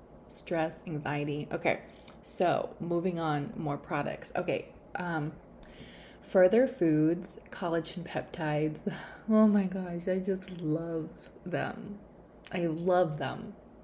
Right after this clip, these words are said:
I've tried to get them <laughs> to sponsor the podcast because I just love them so much. But no. Anyways, so they're collagen peptides, the chocolate ones, and you just,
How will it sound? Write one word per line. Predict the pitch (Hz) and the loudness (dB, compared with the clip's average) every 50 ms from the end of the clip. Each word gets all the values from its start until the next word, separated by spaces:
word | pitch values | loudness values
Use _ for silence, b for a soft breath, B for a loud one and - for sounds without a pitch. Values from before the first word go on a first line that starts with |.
| - - - - - - - - | -20 -20 -20 -20 -20 -20 -18 -2
I've | - - 170 160 - | 0 0 0 0 -2
tried | - - - 151 143 147 | -8 -6 -2 -2 -2 0
to | 151 147 | -2 -2
get | 147 - - | -2 -4 -4
them | - 165 139 | -2 -6 -6
<laughs> | - | -6
to | - - | -8 -10
sponsor | - - - - - - - - - - | -10 -6 -4 -4 -4 -4 -6 -12 -6 -4
the | - - | -4 -4
podcast | - - - 180 160 156 160 - - 156 151 180 190 - - - - - - - | -4 -6 -6 -4 -4 -4 -4 -4 -2 -2 -2 -2 -6 -12 -16 -16 -18 -18 -6 -2
because | 240 214 - - 175 151 | -2 0 4 4 4 6
I | 160 151 151 | 6 2 2
just | 151 151 160 151 143 147 - - | 2 0 0 0 0 -2 -4 -2
love | 160 151 151 151 147 147 147 151 151 | -2 0 2 2 0 0 0 -2 -2
them | 151 147 165 185 - - | -2 -4 -4 -6 -10 -10
so | - - 147 139 147 | -8 -8 -6 -6 -6
much. | 151 147 143 143 - 196 - - - B B B B B B B B B B B B B B B - - | -4 -4 -6 -6 -6 -10 -12 -12 -12 B B B B B B B B B B B B B B B -8 -6
But | 185 175 190 180 170 160 | 2 4 6 6 6 6
no. | 147 147 127 - - - - - - - - - - - - | 4 2 0 -2 -4 -8 -12 -18 -20 -20 -20 -18 -18 -2 2
Anyways, | 214 208 196 185 170 143 117 80 - - - - - | 4 4 6 4 4 2 0 0 -2 -6 -10 -12 -10
so | - - - 180 180 175 175 170 165 - - - - - - - | -6 0 2 2 4 4 6 6 4 4 2 -4 -10 -18 -10 -8
they're | 185 170 - 180 175 170 170 | -4 2 4 6 6 6 4
collagen | 170 - 180 175 175 185 185 262 262 | 2 -2 -4 -2 -2 0 0 0 0
peptides, | 247 208 196 - 180 170 165 156 151 151 | 0 -2 -4 -2 -2 0 2 2 0 0
the | 156 160 | -4 -4
chocolate | - - - 156 151 151 - - - | -4 -4 -4 -4 -4 -4 -4 -6 -4
ones, | - 180 185 185 190 190 196 202 214 - - - - - - - - | -2 -2 -2 -2 -2 -2 -2 -2 -4 -4 -6 -8 -10 -18 -20 -8 -6
and | 180 165 165 160 | -4 -4 -4 -4
you | 156 156 | -6 -6
just, | 175 180 175 175 - - | -8 -8 -10 -10 -12 -16